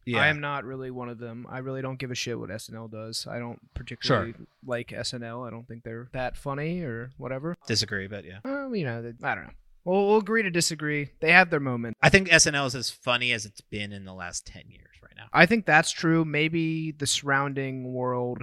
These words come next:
Speaker 2: of comedy has just gotten to that level of S N L.
Speaker 1: Yeah, I mean, that's always been the pr-, not the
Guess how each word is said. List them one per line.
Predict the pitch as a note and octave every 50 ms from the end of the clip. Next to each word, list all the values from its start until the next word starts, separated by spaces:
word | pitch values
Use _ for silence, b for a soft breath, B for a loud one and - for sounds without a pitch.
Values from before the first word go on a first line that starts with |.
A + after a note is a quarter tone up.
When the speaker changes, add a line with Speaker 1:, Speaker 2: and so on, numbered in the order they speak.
| B2 -
Speaker 2:
of | - A#2+ A#2+ B2 A#2+ A#2+ -
comedy | - - C3 B2+ B2 A#2+ A#2+ A#2 A2+ A2+ A2+
has | A#2 A#2 A2+ -
just | - - A#2 - - - - - -
gotten | C#3 B2 B2 A#2+ A#2+
to | G#2+
that | A2+ F#2+ C#2+ A2+
level | A#2 A2 G#2+ A2 G#2 G2+ G2+ _ _ _ _ - - - - - _ - _ _ -
of | - A2+ G#2+ G2 - -
S | - A2+ - - G2+
N | F2+
L. | D2 C2+ F#2 - - D#3 F3
Speaker 1:
Yeah, | B3+ E4+ F#4 - D3 A#2
I | G#2+ G#2+
mean, | B2+ C#3+ D3+ D#3
that's | E3+ E3 -
always | - D#3+ E3 F3 F3+ F3+ E3
been | C3+ - D#3 D3 C#3+ C#3 B2+
the | B2 G#2+
pr-, | _ _ - - - - - - _
not | - D3+ D#3+ D3+ B2+
the | A#2